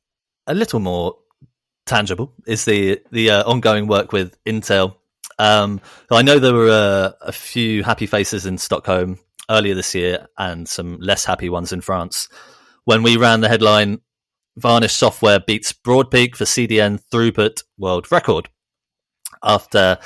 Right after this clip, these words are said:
achieving record throughput of one point three terabit per second on a single edge server, consuming approximately one thousand one hundred twenty watts.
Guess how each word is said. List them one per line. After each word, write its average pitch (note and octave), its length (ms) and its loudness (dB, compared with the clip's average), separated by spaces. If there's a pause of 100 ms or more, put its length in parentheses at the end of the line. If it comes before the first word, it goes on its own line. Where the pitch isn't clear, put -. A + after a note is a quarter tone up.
(480)
achieving G#2+ 680 2
record A#2+ 320 0
throughput A2+ 340 0
of G2+ 460 -4
one G#2+ 240 -2
point G2 240 -6
three G2 680 -2
terabit F#2 320 0
per F#2 100 -6
second D#3+ 480 -2
on G2+ 160 -4
a F#2+ 40 -4
single A2+ 540 -2
edge F#2+ 180 -6
server, G#2+ 540 -2
consuming G2 500 -10
approximately F#2 680 -8
one F2+ 160 -8
thousand F2+ 240 -8
one F2 100 -8
hundred F2 240 -10
twenty F2 260 -10
watts. C3+ 520 0